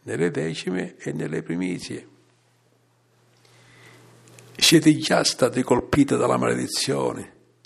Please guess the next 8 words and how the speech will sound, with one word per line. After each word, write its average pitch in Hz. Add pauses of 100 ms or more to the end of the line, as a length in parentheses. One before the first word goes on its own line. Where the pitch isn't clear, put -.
(500)
e -
andate 143
ancora 160
frodandomi, 139 (200)
voi, 71
la 60
nazione 58
santa. 120